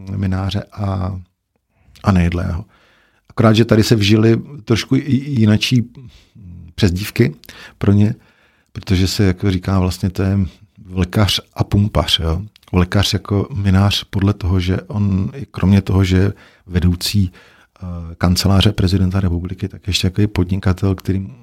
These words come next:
mu patří, eh, takový sportovní, eh, rekreační areál s vlekem, eh, v Osvětimanech,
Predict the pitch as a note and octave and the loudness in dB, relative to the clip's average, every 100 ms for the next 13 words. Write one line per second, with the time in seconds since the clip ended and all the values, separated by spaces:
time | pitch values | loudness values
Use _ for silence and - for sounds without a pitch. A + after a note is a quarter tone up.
0 | D3 G#2+ - F2+ - G2 F#2+ - _ _ | -8 -6 -2 -2 0 0 0 -4 _ _
1 | _ _ - F2+ F#2 - F#2+ F2+ F2 - | _ _ 0 2 2 0 -4 -4 -8 -4
2 | G2 F#2 - - - F#2+ - F#2+ G2 G2 | 0 0 -2 -12 -6 -6 2 4 4 4
3 | G2 F#2+ - C3 G2 F#2+ F#2+ - G2 F#2 | 4 2 0 -4 -4 0 -2 2 0 2
4 | A2+ - F2+ F#2 F#2+ F#2+ F2+ - - - | 0 2 2 4 4 2 0 -4 -4 0
5 | E2 E2+ F2 F2 F#2 G#2+ A#2+ _ _ F#2 | 2 2 2 2 0 -2 -8 _ _ -4
6 | E2+ - - G2+ F2+ F#2 F#2 F#2+ - | -4 -4 -2 -2 0 0 0 -2 -6